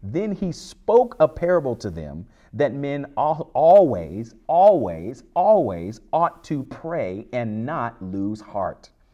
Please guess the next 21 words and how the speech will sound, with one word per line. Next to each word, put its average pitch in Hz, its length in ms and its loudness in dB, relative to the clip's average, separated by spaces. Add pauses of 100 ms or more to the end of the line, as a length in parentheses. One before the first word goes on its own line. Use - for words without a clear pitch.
(260)
saying," 151 800 -2 (140)
this - 180 -10
is 131 120 -10
the 147 100 -8
parable, 143 440 -4 (380)
"There 156 160 0
was 170 120 0
in 165 100 -2
a 156 40 -4
certain 240 380 -2
city 131 340 -4
a 110 60 -2
judge 135 420 -4
who 120 140 -4
did 139 240 -6
not 143 240 -10
fear 131 160 -6
God 101 420 -4
nor 107 240 -4
regard 90 420 -6
man." 78 380 -14